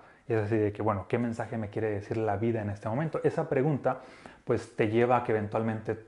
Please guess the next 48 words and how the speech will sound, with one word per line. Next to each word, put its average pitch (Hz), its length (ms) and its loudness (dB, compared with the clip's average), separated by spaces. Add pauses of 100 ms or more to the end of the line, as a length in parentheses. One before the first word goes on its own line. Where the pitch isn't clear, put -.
(160)
ah, 107 340 -2
venga 113 340 2
la 107 140 0
respuesta 107 560 -4
hacia 104 200 -6
ti, 190 220 -6 (260)
o - 60 2
las 117 180 2
posibles 113 380 2
respuestas. 123 560 0
Y 135 60 -4
con, 120 280 -2 (360)
con 120 160 2
la 113 80 2
que - 80 -4
más 131 160 0
resuenes, 139 460 -2
pues, - 200 -6
esa 117 260 -4
es. - 160 -8 (520)
Ejemplo, 127 840 2
mm, 120 200 -4
se 120 120 -4
me 117 80 2
ocurre 110 380 0
de 101 100 2
que, - 180 -10
ah, 131 120 2
se 117 100 -8
te 104 140 -2
cayó 117 340 2
el 110 80 0
celular, 143 440 0
se 120 100 -4
estrelló. 104 420 -4 (600)
T-, - 80 -8
tiene 127 220 0
un 113 60 0
código 117 280 2
simbólico, 127 560 -2
que - 60 -8
en 113 60 -2
este 113 180 -8
caso 120 220 -2
el 113 80 -2
celular 113 300 0
es 110 80 -2
símbolo, 107 440 -4